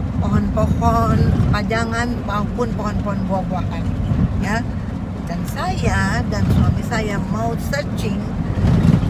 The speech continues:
eh, mango tree di sana, ya, mau lihat, mau lihat dan mau beli, eh,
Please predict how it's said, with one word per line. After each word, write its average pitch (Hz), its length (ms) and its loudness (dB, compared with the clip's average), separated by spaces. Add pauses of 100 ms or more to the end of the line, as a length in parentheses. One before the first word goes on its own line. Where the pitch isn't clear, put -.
(180)
eh, 190 360 -2 (180)
mango 262 320 -2 (160)
tree 285 160 -4
di - 80 -2
sana, - 300 -2 (260)
ya, 214 160 -2
mau 226 160 -2
lihat, 208 400 -2 (640)
mau 190 80 -2
lihat 220 400 -4
dan 214 160 -2
mau 208 160 -2 (160)
beli, 208 240 -2 (960)
eh, 175 580 -4